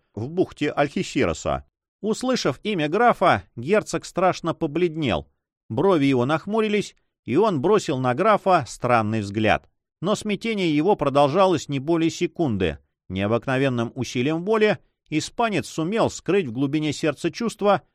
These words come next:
охватившие его, придал своему лицу прежнее бесстрастное выражение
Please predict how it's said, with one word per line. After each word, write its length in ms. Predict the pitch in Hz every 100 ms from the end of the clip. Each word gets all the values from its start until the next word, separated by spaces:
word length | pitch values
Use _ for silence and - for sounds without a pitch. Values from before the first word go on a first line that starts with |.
| _ -
охватившие 840 | 185 - 202 - 165 - 170 160
его, 440 | 156 131 113 80 - _ _ _
придал 420 | - 202 196 175
своему 440 | - 156 156 156 156
лицу 360 | 165 156 170
прежнее 480 | 117 147 131 110 120
бесстрастное 760 | 123 135 - 139 120 - 120 120
выражение 680 | 131 151 160 202 202 190